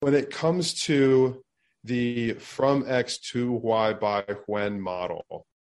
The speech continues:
generally speaking, and without giving any particular financial advice, of course, when you know that an investor wants to be more aggressive, they have larger cash flow and growth goals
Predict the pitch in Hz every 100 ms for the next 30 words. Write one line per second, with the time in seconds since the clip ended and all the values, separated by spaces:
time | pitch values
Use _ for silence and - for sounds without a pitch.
0 | _ _ _ 120 147 165 180 170 151 -
1 | 147 143 127 113 101 117 117 123 120 117
2 | 113 110 - 110 104 113 110 101 101 107
3 | 101 101 - 104 101 92 98 92 92 -
4 | - - _ _ 92 - - 95 85 -
5 | - - _ _ _ _ _ _ - 127
6 | 123 120 127 165 180 139 123 120 120 117
7 | _ _ - 117 113 113 - 113 107 101
8 | 110 113 135 - 117 104 110 131 - 113
9 | 110 110 107 104 107 107 101 - 92 92
10 | 82 - - - _ _ - - _ 120
11 | 123 123 110 110 110 120 127 135 131 127
12 | 127 - _ _ - 117 113 - 123 113
13 | 110 104 104 104 104 - 101 95 90 87